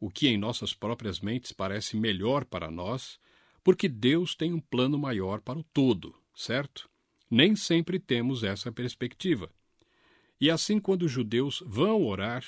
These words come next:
um verdadeiro judeu crente no Antigo Testamento, ele dizia: "Senhor, faças o que permitir avançar a tua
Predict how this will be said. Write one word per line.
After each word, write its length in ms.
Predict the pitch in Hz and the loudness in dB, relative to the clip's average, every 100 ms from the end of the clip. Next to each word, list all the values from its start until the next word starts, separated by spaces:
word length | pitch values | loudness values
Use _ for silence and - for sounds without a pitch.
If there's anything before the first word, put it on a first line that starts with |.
| - _ | -16 _
um 80 | 104 | -4
verdadeiro 500 | 92 143 110 113 156 | 0 0 0 0 0
judeu 340 | 120 110 107 104 | 0 -2 -2 -4
crente 460 | - 127 156 151 - | -2 2 2 2 -2
no 160 | 95 95 | -4 -4
Antigo 280 | 87 165 | 0 -2
Testamento, 640 | 151 107 - 156 110 123 - - - - | 0 -6 -4 -2 -2 -4 -8 -20 -10 0
ele 160 | 143 | 2
dizia: 400 | 165 147 113 151 | 2 0 2 0
"Senhor, 540 | 127 - 151 135 160 151 _ _ | 0 0 2 4 2 0 _ _
faças 840 | - - 151 151 151 - 151 131 - | -20 -6 -2 -2 -4 -4 -2 -4 -8
o 100 | 123 | -8
que 140 | 104 123 | -2 -2
permitir 580 | - 160 151 107 - | 2 2 2 0 -2
avançar 640 | 147 117 92 - - 104 113 | -4 -4 -6 -6 -6 -6 -6
a 60 | |
tua 320 | 92 - 196 | -8 -2 -2